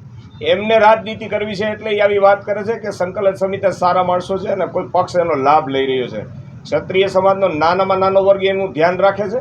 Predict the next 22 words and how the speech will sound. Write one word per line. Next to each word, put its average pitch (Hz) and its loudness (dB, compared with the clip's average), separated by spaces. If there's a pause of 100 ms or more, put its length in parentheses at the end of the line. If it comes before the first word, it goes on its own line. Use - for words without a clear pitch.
(320)
આ 156 0
બોલ્યા 196 2
છે 233 0
ને, 202 -6
એ 233 -8
પણ 247 -2
એની 240 -2
રાજનીતિ, 185 0
ગંદી 226 0
રાજનીતિ 196 0
માટે, 170 -2
અ, 135 -8 (840)
પરમાર 175 -2
સાહેબ 160 -2
બોલ્યા 175 4
છે. 131 -6 (460)
હજી 165 -6
કહું 214 -2
છું, 226 -4
સમાજના 190 2
પ્લેટફોર્મને 196 0
સમજો, 202 -2